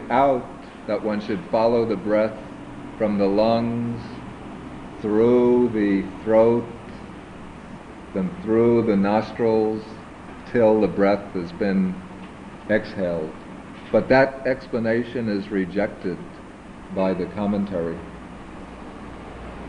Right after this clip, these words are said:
Rather, the attention is always supposed to remain at the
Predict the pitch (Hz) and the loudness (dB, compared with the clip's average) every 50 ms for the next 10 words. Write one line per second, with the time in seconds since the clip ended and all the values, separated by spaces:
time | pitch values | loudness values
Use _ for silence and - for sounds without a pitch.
0 | - - 101 117 123 143 147 160 151 143 135 131 123 120 117 110 101 - - - | -6 2 4 6 6 6 8 6 4 4 4 4 2 2 2 0 0 -4 -10 -4
1 | - 143 143 165 170 - - 160 151 151 151 156 156 - - - - - - - | -2 -2 0 -2 -4 -4 -4 -4 -4 -4 -6 -8 -10 -12 -14 -16 -16 -16 -16 -16
2 | - - - - - - - - - 120 113 104 - - - - 131 139 151 160 | -16 -16 -14 -14 -14 -14 -14 -10 -6 -4 -4 -4 -4 -6 0 4 6 6 6 6
3 | 165 165 156 151 151 151 151 151 143 - - 147 113 - - 131 131 147 143 131 | 6 4 4 4 4 2 2 0 -2 -4 -6 -8 -8 -6 -4 -2 -2 -2 -4 -6
4 | - - 139 127 120 117 107 107 107 110 113 117 117 113 107 104 104 107 107 - | -6 -4 -2 0 0 0 0 0 0 0 0 0 0 0 -2 -2 -2 -4 -6 -6
5 | - - - - - - - - - - - - - - - - - - - - | -10 -16 -16 -18 -18 -18 -18 -18 -18 -16 -16 -16 -16 -16 -16 -18 -18 -18 -18 -18
6 | - - - - - - - - - - - - - - - - - - 120 117 | -18 -18 -18 -18 -18 -18 -18 -18 -18 -18 -18 -18 -18 -18 -18 -16 -10 -2 2 2
7 | 117 120 120 117 - - - - - - - 101 101 104 104 101 98 98 95 95 | 4 4 2 0 -4 -12 -14 -16 -16 -16 -12 -8 -4 0 2 2 4 4 2 2
8 | 95 | 0